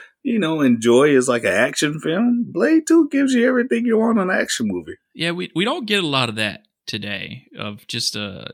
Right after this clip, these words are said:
Speaker 2: everyone's trying to make the next cinematic universe or great thing. Um,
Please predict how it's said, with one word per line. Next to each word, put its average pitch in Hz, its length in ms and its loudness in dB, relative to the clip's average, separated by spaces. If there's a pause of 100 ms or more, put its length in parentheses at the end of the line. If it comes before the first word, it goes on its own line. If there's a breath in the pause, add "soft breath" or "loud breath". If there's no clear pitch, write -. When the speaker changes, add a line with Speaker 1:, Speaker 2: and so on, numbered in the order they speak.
(100)
Speaker 2:
everyone's 160 440 -2
trying 139 220 -4
to 123 60 -8
make 117 280 -6
the 110 320 -8
next - 680 -6 (2250)
cinematic 123 680 0
universe 110 680 0
or 101 340 -12 (1300 loud breath)
great - 600 -4 (600)
thing. 104 500 -4 (240)
Um, 104 380 -10